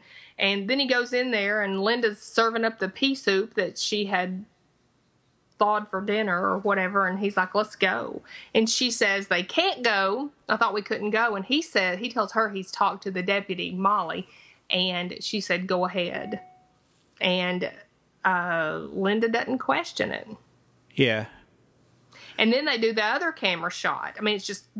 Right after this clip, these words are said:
Speaker 1: beautiful camera shot after camera shot. Um, they show, it's, like, taken from the front of a car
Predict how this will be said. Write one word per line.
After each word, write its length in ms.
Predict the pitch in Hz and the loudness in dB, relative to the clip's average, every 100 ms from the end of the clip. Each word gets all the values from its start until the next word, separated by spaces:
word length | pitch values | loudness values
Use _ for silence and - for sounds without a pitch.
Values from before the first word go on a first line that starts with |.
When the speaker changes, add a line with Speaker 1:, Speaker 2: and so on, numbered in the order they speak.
| 202 | -10
Speaker 1:
beautiful 560 | - 247 349 339 - 175 | -2 2 2 2 -2 -6
camera 440 | - 220 220 196 | 0 0 2 0
shot 240 | 180 190 175 | 2 2 0
after 180 | 165 - | -2 -6
camera 320 | 214 208 190 | -2 0 0
shot. 320 | - 175 156 - - - _ | 0 2 0 -4 -20 -20 _
Um, 440 | 220 208 208 185 214 | 2 2 0 -4 0
they 160 | 226 220 | 2 2
show, 320 | - 254 233 | -2 0 0
it's, 400 | 208 226 - - 240 | 0 -2 -6 -4 0
like, 180 | 220 - - | 0 -2 -4
taken 320 | 269 269 233 | -2 -2 -4
from 100 | 226 | -4
the 80 | 185 | -4
front 260 | - 247 | 0 0
of 60 | 214 | 0
a 60 | 190 | -4
car 720 | - - 247 151 156 165 | -4 -2 0 0 -2 -6